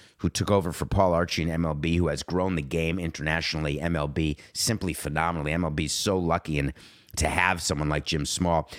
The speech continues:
But there are people who that's their job, is they're traveling around the world and they're raising money. So the teams it's, themselves are made whole by the road trip.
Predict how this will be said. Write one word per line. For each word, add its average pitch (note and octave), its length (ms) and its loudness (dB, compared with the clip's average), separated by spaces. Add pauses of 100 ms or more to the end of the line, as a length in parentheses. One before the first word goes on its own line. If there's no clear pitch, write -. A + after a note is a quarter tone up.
(120)
But A2 140 0
there G#2+ 100 2
are F2 40 -8
people B2 500 2 (220)
who A#2 160 4
that's A2+ 280 4
their G2+ 160 0
job, G2+ 480 4
is E2+ 80 -2
they're F2 120 -2
traveling G#2 420 0
around F#2+ 260 0
the E2+ 80 0
world F#2 460 2 (180)
and F#2 160 0
they're E2+ 100 2
raising F2+ 440 2
money. F2 340 2 (380)
So G#2+ 460 4 (200)
the G#2 80 4
teams G3 520 2
it's, - 340 -2
themselves A#2+ 1000 4 (240)
are G2+ 160 2
made G2 340 4
whole A#2 720 6 (260)
by G2+ 240 2
the G#2 120 0
road F#2+ 280 2
trip. B2 340 2